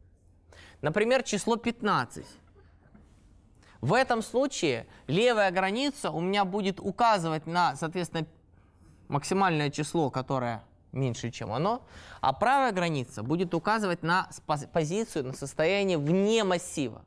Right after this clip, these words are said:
Понятна логика? А теперь смотрите, я сейчас буду пользоваться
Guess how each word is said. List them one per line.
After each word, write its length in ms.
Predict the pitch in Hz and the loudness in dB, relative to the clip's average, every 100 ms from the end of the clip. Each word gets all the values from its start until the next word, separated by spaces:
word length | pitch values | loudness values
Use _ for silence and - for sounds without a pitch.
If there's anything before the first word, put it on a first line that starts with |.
| - | -6
Понятна 360 | 175 269 - | -2 -2 -4
логика? 400 | 123 104 - - - _ _ - _ - - - - - - | -8 -8 -14 -20 -20 _ _ -20 _ -20 -20 -20 -20 -14 -4
А 100 | 139 | -2
теперь 220 | - 285 | 0 0
смотрите, 540 | 247 262 220 151 127 | 2 0 0 -2 0
я 160 | 151 233 | 0 0
сейчас 380 | 240 - 247 196 | -2 0 0 0
буду 280 | 196 220 | -2 0
пользоваться 720 | 233 254 262 185 175 160 - | 0 0 0 2 0 0 -2